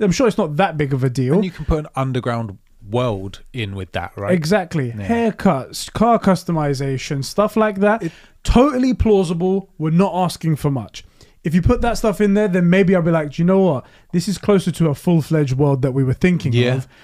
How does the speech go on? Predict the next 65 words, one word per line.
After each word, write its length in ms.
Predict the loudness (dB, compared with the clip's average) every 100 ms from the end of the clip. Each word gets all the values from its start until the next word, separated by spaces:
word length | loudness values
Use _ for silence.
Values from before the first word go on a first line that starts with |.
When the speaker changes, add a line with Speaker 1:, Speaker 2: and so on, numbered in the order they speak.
| -20 _ -4
Speaker 1:
And 140 | 0
I 100 | 2
might 300 | 2 2 2
be 80 | 0
able 140 | 0 -2
to 60 | -2
say, 180 | -2
"Yes, 400 | 0 0 -2 -2
it's 160 | -8 -12
saved." 360 | -8 -6 -6 -8
Speaker 2:
And 100 | -6
so 100 | -6
much 240 | -6 -8
that 140 | -8
groundwork 400 | -6 -6 -6 -10
has, 180 | -10 -12 -12 -20 -14
has 140 | -10 -8
been, 380 | -2 -2 -2 -6 -10
is 160 | -4
in 140 | -2 0
the 80 |
game. 260 | -2 -6 -8
It 60 | -10
just 220 | -12 -8
never 200 | -6 -4
all 140 | -6
came 200 | -8 -8
together. 300 | -8 -8 -8
Like, 140 | -6 -2
look, 240 | -2 -2
it's, 180 | -8 -16 -16
it's 260 | -16 -8
a, 160 | -4 -2
um, 280 | -2 -4 -12 _
it's 120 | -14
a 40 | -8
fictional 280 | -6 -4
world. 160 | -2 -2
You 40 |
can 120 | -6 -6
do 120 | -4
what 140 | -4
you 80 | -4
want. 220 | -4 -6
Why 180 | -6 -8
can't 220 | -6 -10
we 80 | -6
get 180 | -6 -6
a 40 |
floating 760 | -10 -4 -4 -4 -6 -6 -6 -10
tech 340 | -8 -10 -6
island 460 | -6 -6 -8 -12 -18 _ _
that 160 | -8 -2
Speaker 1:
Yeah. 40 |
Speaker 2:
comes 220 | 0 0
by 200 | -2 -2
as, 120 | -4
like, 120 | -6 -8
so 180 | -6 -4
a 20 |
new 260 | -2 -4 -4 -6
part 240 | -6 -6
of 60 | -4
the 80 |
map 280 | -4 -4 -6